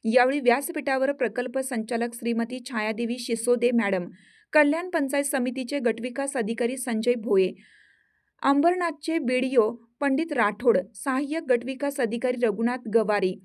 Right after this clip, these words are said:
विस्तार अधिकारी पगार भोसले, ग्रामपंचायत अधिकारी तानाजी पाखरे, वरपच्या माजी सरपंच आनंदीबाई म्हसकर आदी मान्यवर उपस्थित होते.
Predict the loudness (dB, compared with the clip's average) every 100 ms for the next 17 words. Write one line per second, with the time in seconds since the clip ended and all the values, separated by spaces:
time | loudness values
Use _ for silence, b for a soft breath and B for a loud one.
0 | _ -4 -2 0 0 0 0 -2 -2 -2
1 | -2 0 0 2 0 2 0 0 -4 _
2 | 0 4 4 2 -4 -4 -4 -4 -4 -2
3 | -4 -4 -4 -2 -2 -4 -6 -6 -6 -2
4 | 0 0 B B B 4 6 4 -2 -6
5 | -2 -2 -2 -4 -4 -2 0 0 0 -4
6 | -4 -2 -2 -2 0 0 0 -2 -4 -4
7 | 0 0 0 B B 0 2 0 -2 0
8 | 2 2 0 -2 0 2 0 -4 -2 0
9 | 2 2